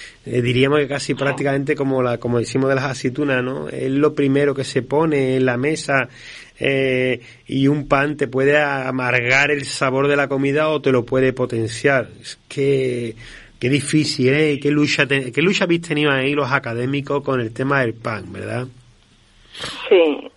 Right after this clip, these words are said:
Speaker 2: Y bueno, sabes que cada vez hay más gente que me dice que cuando entran en un establecimiento y le ponen un pan,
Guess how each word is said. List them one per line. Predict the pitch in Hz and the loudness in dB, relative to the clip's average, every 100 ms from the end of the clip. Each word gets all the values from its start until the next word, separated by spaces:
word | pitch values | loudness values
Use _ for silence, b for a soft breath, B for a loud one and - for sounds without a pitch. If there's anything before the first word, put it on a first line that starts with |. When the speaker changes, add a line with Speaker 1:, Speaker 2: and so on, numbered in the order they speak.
| _ 208 | _ 4
Speaker 2:
Y | 196 202 196 | 6 8 6
bueno, | 240 247 233 | 6 2 4
sabes | 185 220 | 4 2
que | 240 269 233 | 4 6 6
cada | 208 185 | 6 4
vez | 190 190 | 4 2
hay | 214 | 2
más | 202 190 | 4 2
gente | 226 214 | 0 2
que | 190 | 2
me | 185 | 4
dice | 180 185 - 175 | 4 4 4 2
que | 180 170 | 4 4
cuando | 165 165 156 151 147 147 | 4 2 2 2 4 0
entran | 160 170 175 170 | 0 4 4 4
en | 170 | 2
un | 170 | 2
establecimiento | 170 185 165 165 - 165 175 - 170 | 2 4 4 4 0 2 2 6 6
y | 160 | 6
le | 156 | 4
ponen | - 156 156 | 4 0 0
un | 156 151 | -2 -2
pan, | - 156 156 151 | 4 4 4 -2